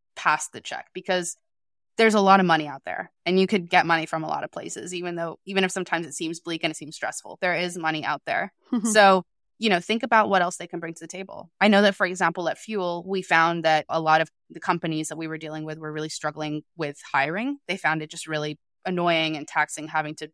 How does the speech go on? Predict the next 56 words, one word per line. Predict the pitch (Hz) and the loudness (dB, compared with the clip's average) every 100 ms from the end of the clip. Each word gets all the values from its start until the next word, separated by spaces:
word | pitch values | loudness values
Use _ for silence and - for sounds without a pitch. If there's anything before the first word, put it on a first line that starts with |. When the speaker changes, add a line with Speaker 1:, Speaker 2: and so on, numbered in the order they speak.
| _ | _
Speaker 1:
just | - 165 - _ | -12 -12 -12 _
go | - 156 | -8 -8
through | 156 | -10
so | 156 | -12
many | 160 180 | -8 -8
interviews. | 185 - 98 - | -8 -12 -14 -8
So | 170 | -8
we | 165 185 | -6 -8
brought | 175 175 165 | 2 4 4
in | 156 156 | -2 -4
an | 143 156 | -6 -6
in-house | 156 160 147 - | -6 -2 -2 -4
recruitment | 147 302 - 170 170 | -10 -10 -8 -8 -8
team | 165 165 | -8 -8
that | 165 - | -10 -14
can | 170 | -10
help | - 151 - | -6 -6 -6
you | 156 156 156 _ _ _ | -10 -10 -12 _ _ _
find | - 175 165 - | 0 2 2 -4
candidates | - 165 156 147 147 160 | -4 -4 -2 -6 -8 -10
and | 156 | -6
kind | 156 | -6
of | 151 _ | -6 _
cut | - 160 156 | -4 -2 -2
loads | 151 - | -8 -10
of | |
time | - 156 | -12 -12
from | - - | -12 -18
you. | - 175 _ _ 226 | -18 -20 _ _ -2
Speaker 2:
How | 240 247 247 | 6 6 6
does | 233 240 | 4 4
a | 240 | -2
founder | - 214 208 190 180 180 - - | -4 -4 0 0 2 0 -2 2
get | 196 | 2
in | 196 196 | 2 2
touch | 214 180 - | 4 2 0
with | 185 | -6
Fuel? | - 220 160 147 156 - | -4 -2 0 -2 -4 -4
Do | 220 | -2
V | 220 240 | 0 -4
Cs | - 220 185 180 | -4 -4 -4 -2
have | - 180 | -2 0
websites | 190 175 156 151 - | 0 -2 -4 -4 -6
where | 156 | -8
you | - | -6
upload | 165 170 165 | -6 -6 -6
your | 160 | -6
deck? | 170 202 240 - | 0 0 0 -2
What | 190 190 | 0 0
is | 214 | -2
the | - | -6
process | 196 185 185 175 170 | -6 -6 -4 -8 -8
of | 170 | -8
actually | 156 - 170 | -10 -8 -10
reaching | 160 160 - 160 | -10 -12 -12 -6
out? | 156 135 | -6 -6